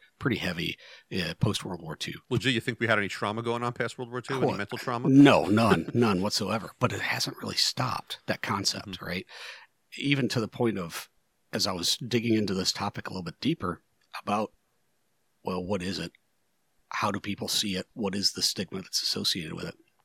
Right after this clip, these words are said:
Speaker 1: And the fact that in the psychiatric community,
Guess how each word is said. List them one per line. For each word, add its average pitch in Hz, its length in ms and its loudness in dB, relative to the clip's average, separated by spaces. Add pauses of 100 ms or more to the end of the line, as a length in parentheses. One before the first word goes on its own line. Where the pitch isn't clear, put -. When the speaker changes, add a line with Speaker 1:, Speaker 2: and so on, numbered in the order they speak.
(1400)
Speaker 1:
And 107 100 -2
the 104 60 -2
fact - 340 2
that 92 220 -2
in 117 140 6
the 101 100 4
psychiatric 95 680 -2
community, 104 540 -8